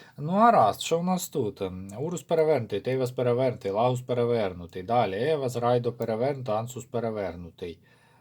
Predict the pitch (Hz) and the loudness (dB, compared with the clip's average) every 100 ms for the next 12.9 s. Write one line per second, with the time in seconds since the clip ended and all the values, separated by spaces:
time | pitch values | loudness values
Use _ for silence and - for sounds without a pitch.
0 | _ _ _ _ 117 113 127 156 170 165 | _ _ _ _ -8 -4 0 0 0 -4
1 | 80 78 90 - - 110 90 85 - _ | -6 -8 -14 -18 -12 -10 -8 -12 -18 _
2 | _ _ _ _ _ _ _ _ _ _ | _ _ _ _ _ _ _ _ _ _
3 | _ _ _ _ _ _ _ _ _ - | _ _ _ _ _ _ _ _ _ -6
4 | 117 123 127 123 123 117 117 107 82 - | -2 0 2 2 2 2 0 0 -4 -10
5 | - 95 135 110 87 90 98 151 202 190 | -16 -10 -6 -4 -6 -6 -4 2 2 2
6 | 170 143 120 165 156 147 131 - 123 139 | 0 0 2 4 2 -2 -4 -6 -2 0
7 | 139 123 - - 104 87 - _ - - | 0 -2 -6 -6 -6 -8 -14 _ -20 -20
8 | - - _ 117 113 113 113 110 110 110 | -20 -20 _ -2 0 2 2 2 2 0
9 | 104 98 _ _ _ _ _ _ _ _ | -2 -8 _ _ _ _ _ _ _ _
10 | _ _ _ _ _ _ _ _ 127 135 | _ _ _ _ _ _ _ _ -8 -8
11 | 127 190 180 113 95 - - 104 98 92 | -4 2 4 4 2 -8 -6 -4 -4 -6
12 | 92 92 92 - 98 92 92 101 | -10 -12 -14 -14 -12 -12 -14 -18